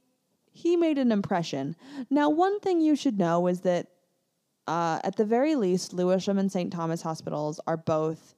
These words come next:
teaching hospitals. And I was not quite sure at what stage of his education this gynecologist was, because it seemed like he was reporting to, to a, a senior doctor.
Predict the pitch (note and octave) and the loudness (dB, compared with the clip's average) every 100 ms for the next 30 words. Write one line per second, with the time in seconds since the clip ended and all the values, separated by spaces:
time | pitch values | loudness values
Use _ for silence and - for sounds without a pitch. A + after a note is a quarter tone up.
0 | _ _ _ - - F#3 E3+ D3+ D#3 - | _ _ _ -8 -2 -2 -2 -4 -4 -8
1 | - - G1+ - - _ _ _ _ _ | -8 -8 -8 -10 -16 _ _ _ _ _
2 | _ _ _ _ _ _ _ - _ - | _ _ _ _ _ _ _ -20 _ 2
3 | C4+ C#4+ D4+ D4 D4+ F#4+ - G#4 G4 - | 4 6 4 4 2 0 0 -2 -2 0
4 | C#4 B3+ A3+ G#3+ G#3+ - - G3+ G3 G3 | 4 4 4 2 0 0 -4 -2 0 0
5 | G3 - E3+ E3 E3 E3 - - _ _ | -2 -2 0 2 0 -2 -8 -20 _ _
6 | _ - F#3 G3+ G3 F#3 F#3 F3+ - E3 | _ -6 0 0 0 0 0 -2 -6 -10
7 | D#3+ D#3 D3+ D3+ D3+ D#3+ _ _ _ _ | -8 -8 -8 -8 -10 -12 _ _ _ _
8 | _ _ _ - F3+ F3 - D#3+ D#3+ D#3 | _ _ _ 0 2 2 0 -2 -4 -4
9 | - D3+ D#3 D#3+ D#3 A3 C4+ D#4 A3+ F3+ | 0 2 2 0 0 0 2 2 2 0
10 | F#3 - - - - - C4 D4+ C#4 - | -4 -12 -20 -20 -6 0 2 2 2 0
11 | E4+ F#4 G4 - D4+ C#4+ C#4+ C4 A3+ - | 0 2 2 2 2 4 4 4 2 2
12 | G#3 G3+ G3 F#3+ - F#3 E3+ E3 D#3+ D#3+ | 2 2 0 -2 -2 0 2 2 2 0
13 | D#3+ E3 _ _ _ _ _ _ _ _ | -2 -6 _ _ _ _ _ _ _ _
14 | _ _ _ _ - - G3+ F#3 F3 E3+ | _ _ _ _ -6 2 4 6 4 2
15 | E3 F3+ - G3+ F#3+ F3+ F3 F3 E3+ - | 0 0 0 0 2 4 4 4 2 0
16 | B3 C4+ D4+ | 0 2 0